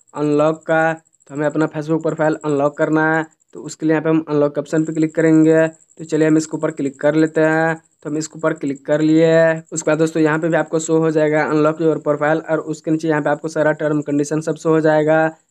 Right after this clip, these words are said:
अगर आप चाहे तो इसे पढ़ भी सकते हैं। उसके बाद दोस्तों, अपना Facebook प्रोफाइल अनलॉक करने के लिए सबसे नीचे यहाँ पे आपको एक ऑप्शन मिलेगा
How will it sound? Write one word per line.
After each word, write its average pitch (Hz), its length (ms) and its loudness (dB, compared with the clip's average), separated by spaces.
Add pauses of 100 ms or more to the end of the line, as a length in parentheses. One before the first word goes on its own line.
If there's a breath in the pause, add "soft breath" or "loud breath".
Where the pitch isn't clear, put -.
अगर 156 120 0
आप 156 300 -2
चाहे 156 120 -2
तो 160 80 -6
इसे 160 160 -4
पढ़ 147 220 -4
भी 156 100 -2
सकते 160 320 -4
हैं। 160 600 0
उसके 170 220 -4
बाद 165 80 2
दोस्तों, 170 260 -2
अपना 165 160 -4
Facebook 165 260 -10
प्रोफाइल 160 340 -4
अनलॉक 156 340 -2
करने 160 200 0
के 156 120 -6
लिए 160 260 2 (220 loud breath)
सबसे 156 280 -2
नीचे 160 240 0
यहाँ 160 160 0
पे 156 80 -2
आपको 156 160 -2
एक 156 140 0
ऑप्शन 151 220 -4
मिलेगा 160 560 2